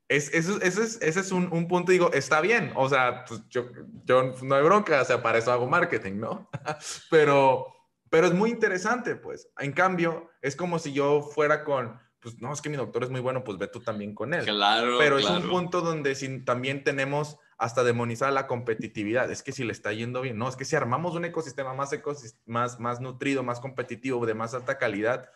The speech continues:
Speaker 1: todos ganan. Pero esa es otra conversación que a lo mejor me la voy a aventar en unos diez años haciendo esto. Ahorita <laughs> todavía no. Pero, pero es, es eso, es, es, es como las falsas creencias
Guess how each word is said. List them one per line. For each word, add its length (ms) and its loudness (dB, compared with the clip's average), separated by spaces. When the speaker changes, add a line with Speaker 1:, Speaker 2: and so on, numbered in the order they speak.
Speaker 1:
todos 260 0
ganan. 380 -2
Pero 160 2
esa 120 2
es 60 0
otra 240 2
conversación 460 0
que 80 2
a 60 6
lo 80 6
mejor 180 0
me 120 -2
la 80 2
voy 120 6
a 60 6
aventar 320 2
en 80 -2
unos 160 -2
diez 180 0
años 300 -2
haciendo 340 2
esto. 400 0
Ahorita 420 4
<laughs> 0 -
todavía 320 4
no. 300 -6
Pero, 440 8
pero 160 8
es, 140 2
es 200 0
eso, 220 0
es, 200 -4
es, 220 -2
es 140 -4
como 240 0
las 200 0
falsas 380 0
creencias 800 -4